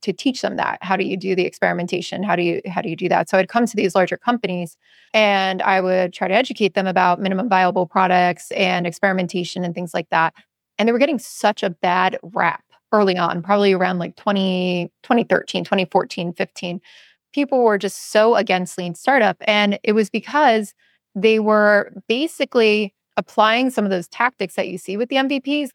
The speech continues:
putting a button to nowhere there and seeing if anybody clicks it without understanding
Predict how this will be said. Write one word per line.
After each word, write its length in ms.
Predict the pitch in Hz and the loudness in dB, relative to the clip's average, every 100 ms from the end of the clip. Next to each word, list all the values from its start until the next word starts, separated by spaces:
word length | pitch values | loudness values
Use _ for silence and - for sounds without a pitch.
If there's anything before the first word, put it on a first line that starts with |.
| _ | _
putting 220 | - 208 | -2 0
a 40 | 190 | 2
button 340 | 190 196 190 | 2 2 0
to 100 | 180 | -4
nowhere 400 | 185 180 190 202 | 0 2 4 4
there 240 | 202 208 208 | 6 4 4
and 160 | 175 | 0
seeing 220 | - 185 180 | -6 -4 -2
if 100 | 180 | 0
anybody 340 | 180 175 175 | 0 0 -2
clicks 320 | - 208 - | -2 -2 2
it 160 | 262 - _ _ | 2 0 _ _
without 360 | 220 359 415 - - 262 | 0 2 0 -4 -4 -2
understanding 920 | 269 262 - - 220 214 196 175 | 0 0 -4 -4 -2 -2 -2 -4